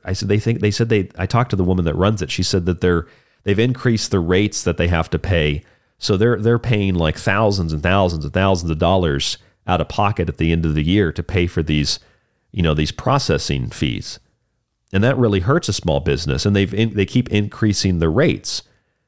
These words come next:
So it drives these small businesses out of business, you know, and because cash is becoming so,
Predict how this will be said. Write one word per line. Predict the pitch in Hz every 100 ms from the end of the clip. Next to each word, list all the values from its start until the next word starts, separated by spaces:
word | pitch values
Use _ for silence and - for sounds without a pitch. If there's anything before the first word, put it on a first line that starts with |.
| _
So | - 107
it | 87
drives | 92 107 107 113 101
these | - 98
small | - 104 85
businesses | 92 117 131 110 90 69 69 - - - _ _ _ _ _ _ _ -
out | 80 90
of | 90
business, | 165 170 82 - - - _ _ _ _ -
you | 92
know, | 78 85 113
and | 95 90 87 85 - - 95 104
because | 98 113 98
cash | - 107 104 117 -
is | 92
becoming | 101 87 101 90 82
so, | - 98 87 85 80